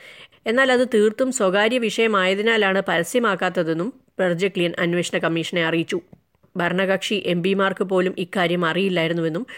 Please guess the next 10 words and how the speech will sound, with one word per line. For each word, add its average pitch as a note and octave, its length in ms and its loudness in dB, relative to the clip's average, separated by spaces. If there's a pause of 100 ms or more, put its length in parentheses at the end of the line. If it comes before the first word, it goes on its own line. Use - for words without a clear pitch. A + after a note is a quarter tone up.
(200)
ഒരു B3+ 180 4
മാസം C#4+ 360 0
മുമ്പ് A#3 240 2
വരെ A#3+ 340 4
പരസ്പരം A3+ 460 0
സംസാരിച്ചിട്ടുണ്ടെന്നും F#3+ 1120 -2
പ്രീമിയർ F3 380 2
വ്യക്തമാക്കി. E3+ 600 -2 (540)
ഇതിനിടയിൽ G3 500 0 (280)
മഗ്വയർ C4+ 560 2